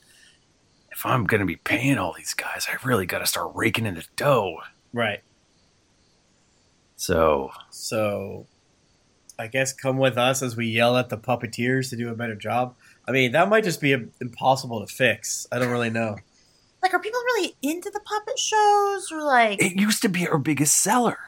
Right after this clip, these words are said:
Speaker 3: Hmm.
Speaker 2: Wow. That's a
Speaker 3: Okay.
Speaker 2: problem. That's a problem.
Speaker 3: Okay, well, uh, yeah, I mean, I guess we can talk to them and see
Speaker 2: Yeah.
Speaker 3: what the problem
Speaker 2: But
Speaker 3: is.
Speaker 2: you come with us, 'cause
Speaker 3: Oh, okay.
Speaker 1: They just, they need to do shows like they used to do.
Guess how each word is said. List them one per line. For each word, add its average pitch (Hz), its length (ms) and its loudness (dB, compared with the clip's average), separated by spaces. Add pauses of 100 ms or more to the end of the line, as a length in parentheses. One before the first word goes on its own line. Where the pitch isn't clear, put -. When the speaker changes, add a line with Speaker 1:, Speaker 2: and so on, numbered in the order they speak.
(160)
Speaker 3:
Hmm. 196 220 -4
Speaker 2:
Wow. 131 320 -2 (840)
That's - 120 -4
a 139 40 -2
Speaker 3:
Okay. - 60 -6
Speaker 2:
problem. 110 380 0
That's 143 200 2
a 131 40 -8
problem. 123 340 -2
Speaker 3:
Okay, 381 280 2
well, 370 280 -2
uh, 339 320 2
yeah, 403 280 0
I 285 60 0
mean, 277 180 -4
I 311 60 0
guess 370 140 0
we 320 80 -10
can 254 60 -10
talk 226 240 2
to 233 100 -10
them 254 260 -4
and 277 100 -12
see 127 120 -4
Speaker 2:
Yeah. 117 100 0
Speaker 3:
what - 100 -8
the 196 60 -14
problem 175 340 2
Speaker 2:
But 170 220 2
Speaker 3:
is. 139 140 -8
Speaker 2:
you 151 100 2
come 165 240 2
with 135 180 4
us, 113 200 0
'cause - 520 -4 (160)
Speaker 3:
Oh, 330 180 -2 (340)
okay. 254 400 0
Speaker 1:
They 240 140 -2
just, 220 260 0
they 208 120 4
need 202 300 4
to 165 80 4
do 165 280 2
shows 147 460 4
like 127 140 -2
they 87 100 -4
used 90 520 -2
to - 80 -8
do. - 280 -14